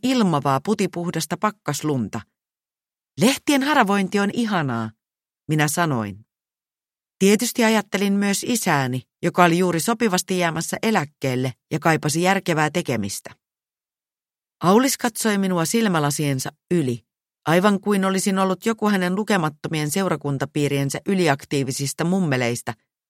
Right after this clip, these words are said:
jotka järjestävät vuodesta toiseen myyjäisiä, joissa he ostavat toisiltaan tumppuja, sukkia ja pannun alusia, joita kukaan heistä ei tarvitse. Mummoille oli turha ehdottaa, että he voisivat lahjoittaa rahansa suoraan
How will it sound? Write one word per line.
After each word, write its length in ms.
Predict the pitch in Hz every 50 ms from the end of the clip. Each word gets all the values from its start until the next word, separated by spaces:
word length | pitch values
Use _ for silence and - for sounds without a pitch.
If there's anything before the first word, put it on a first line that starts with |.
| _ _ -
jotka 220 | 156 151 - 185
järjestävät 640 | 175 180 190 196 196 185 185 - - 165 170 165 -
vuodesta 460 | 196 240 247 214 185 180 - 165 151
toiseen 420 | - 170 165 160 - 180 175 170
myyjäisiä, 760 | 180 196 233 247 220 175 135 135 127 120 123 110 - 131 123 131 _ _ _ _ _ _ _ _ _ _ -
joissa 340 | 165 170 165 147 - - 170
he 140 | 175 196 -
ostavat 380 | 208 185 - - 208 - - - -
toisiltaan 640 | - 214 208 202 208 202 185 - - 175 170 160 156
tumppuja, 720 | - 190 196 185 175 - _ _ - 185 185 185 175 175
sukkia 640 | 175 - 180 165 151 _ _ _ _ - - 180 165
ja 140 | 160 160 160
pannun 520 | 160 190 190 190 180 165 151 151 147 -
alusia, 520 | - 180 180 165 147 139 - 147 143 139 139 - _ _ _ _ _ _ -
joita 200 | 185 202 214 220
kukaan 360 | - 254 220 - 170 147 139
heistä 360 | 151 165 175 170 - - 220
ei 60 | 220
tarvitse. 580 | 220 - 135 147 123 - 107 104 - - - - _ _ _ _ _ _ _ _ _ _ _ _ _ _ -
Mummoille 540 | 139 160 175 190 214 226 220 185 165 156 156
oli 160 | 165 170 160
turha 320 | - 226 226 214 190 196
ehdottaa, 600 | 202 214 214 - 143 143 147 _ - - 135 135 135 _ _ _ _ _ _ _ _ _ -
että 200 | - - - 170
he 140 | 170 170 170
voisivat 380 | 202 226 226 220 196 180 -
lahjoittaa 560 | 196 202 214 226 214 196 185 - - 175 165 170
rahansa 340 | 185 202 202 180 151 151
suoraan 640 | 147 - - - 240 240 196 165 135 131 127 127 123